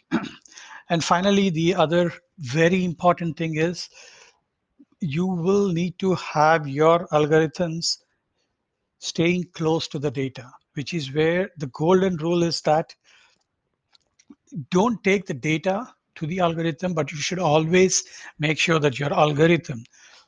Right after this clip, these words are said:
is closer to the data. Algorithm is nothing but, like, a piece of code, right? Like, few lines of code. It is always very beneficial and very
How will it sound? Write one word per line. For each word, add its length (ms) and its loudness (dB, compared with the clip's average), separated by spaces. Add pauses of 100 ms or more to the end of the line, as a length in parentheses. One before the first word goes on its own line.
(140)
is 220 -6
closer 340 -2
to 100 -10
the 120 -8
data. 240 -8
Algorithm 520 -2
is 220 -4
nothing 240 -6
but, 220 -4
like, 180 -8
a 60 -12
piece 280 -6
of 200 -12
code, 260 -2
right? 240 -12
Like, 220 -12 (340)
few 240 0
lines 300 2
of 180 -4
code. 320 0 (720)
It 180 -2
is 320 -2
always 840 2 (280)
very 380 2
beneficial 880 -2
and 220 -8
very 400 -4